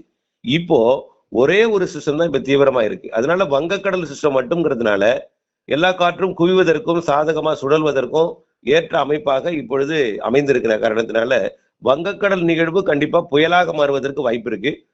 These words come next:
ஒருவேளை புயலாக மாறினால் சாதாரண புயல் தான், அச்சம் கொள்ளும்படியே பெரிய சூப்பர் புயல்லாம் கிடையாது. சுமார் ஒரு எண்பத்தைந்து கிலோமீட்டர் வேகம் கொண்ட ஒரு புயலாக இருக்கும். ஆனால் அதற்கு முந்தைய ஸ்டேஜ் ஆழ்ந்த காற்றழுத்த தாழ்வு மண்டலம் வரைக்கும் உருவாவதற்கு உறுதியான சாதகம் இருக்கு.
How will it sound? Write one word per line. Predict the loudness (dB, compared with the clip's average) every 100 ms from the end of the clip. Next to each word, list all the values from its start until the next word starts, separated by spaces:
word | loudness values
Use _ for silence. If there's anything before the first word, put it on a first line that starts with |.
| _ _
ஒருவேளை | 0 2 4 2 0
புயலாக | 0 2 2 2 0
மாறினால் | -2 -2 -2 0
சாதாரண | 0 0 0 -4
புயல் | -4 -4 -2
தான், | -2
அச்சம் | -2 -2 -2
கொள்ளும்படியே | -4 -2 -2 0
பெரிய | 0 0
சூப்பர் | -2 -2 -2 0
புயல்லாம் | 0 0 -2
கிடையாது. | -4 -4 -4 -8 -12 _ _ -6
சுமார் | 0 0
ஒரு | 0 -4
எண்பத்தைந்து | -4 -4 -4 -4 -2
கிலோமீட்டர் | 0 0 0 0
வேகம் | 0 0
கொண்ட | 0 2
ஒரு | 0
புயலாக | 2 2 2 0 -4
இருக்கும். | -8 -8 -8 -10 _ _ _
ஆனால் | -2 0 2 2
அதற்கு | 0 -2 -4
முந்தைய | -4 0 2 2
ஸ்டேஜ் | 2 -4 0 2 4
ஆழ்ந்த | 2 2 0 -2
காற்றழுத்த | 0 0 -2 -2 -2
தாழ்வு | 2 2 2
மண்டலம் | 0 0 2
வரைக்கும் | 0 -2 -2
உருவாவதற்கு | 2 2 2 -2 -6 -4 -6 -6 _ _ _ -14 -6 -2
உறுதியான | 2 2 2 2 2 0
சாதகம் | 0 2 2 -2 -8
இருக்கு. | -10